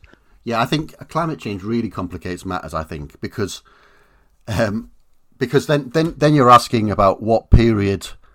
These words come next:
what period are we, so we, we've set up this story so far of, of, um, neoliberalism burning through the public property,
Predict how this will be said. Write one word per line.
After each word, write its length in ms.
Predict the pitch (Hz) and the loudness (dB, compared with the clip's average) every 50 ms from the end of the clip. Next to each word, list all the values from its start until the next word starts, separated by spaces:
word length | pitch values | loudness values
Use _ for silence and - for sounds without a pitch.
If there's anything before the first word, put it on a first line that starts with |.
| _ _ _ _ | _ _ _ _
what 180 | - 143 147 - | -4 -4 0 4
period 340 | - 135 135 131 127 120 110 | 6 8 8 8 6 4 0
are 40 | 104 | -2
we, 160 | 107 113 - - 135 - 135 - - | -4 -6 -6 -8 -10 -10 -12 -14 -10
so 120 | - - 135 | -6 -4 -2
we, 120 | 123 139 | -2 -2
we've 260 | 139 135 127 120 - | -4 -4 -8 -8 -6
set 220 | - - - 160 135 | -6 -4 -4 -4 -4
up 100 | 123 135 | -4 -4
this 180 | 143 131 - - | -4 -4 -4 -8
story 400 | - - - - 131 117 113 107 | -14 -14 -4 -2 -2 0 0 -2
so 240 | 101 - 113 104 95 | -4 -4 -6 -6 -6
far 400 | 85 - 95 87 85 80 76 - _ | -8 -6 -6 -6 -4 -4 -6 -8 _
of, 300 | - 85 82 80 73 - _ _ _ _ - - _ _ _ _ | -6 -6 -6 -6 -10 -14 _ _ _ _ -20 -20 _ _ _ _
of, 280 | - 90 87 87 80 - _ _ | -10 -8 -8 -8 -10 -14 _ _
um, 400 | 95 90 87 90 90 92 92 95 113 - - - - - | -10 -8 -8 -8 -8 -10 -10 -12 -14 -18 -20 -20 -20 -20
neoliberalism 960 | - - 139 147 160 151 139 131 127 113 - 120 107 107 98 - 113 107 - | -12 -8 -6 -2 0 0 2 2 0 0 0 -2 -2 -2 -4 -4 -8 -8 0
burning 420 | - 131 139 135 123 127 123 117 | 4 4 6 6 4 4 0 0
through 360 | 117 - - 117 117 107 107 | -2 -4 -6 -4 -2 -2 -2
the 100 | 98 104 | -4 -4
public 380 | - - 113 98 - 104 104 - | 2 2 2 2 2 -4 -8 -4
property, 640 | - 107 98 - - - - - 92 90 87 90 | -2 -2 -2 0 -2 -6 -4 -4 -4 -4 -4 -6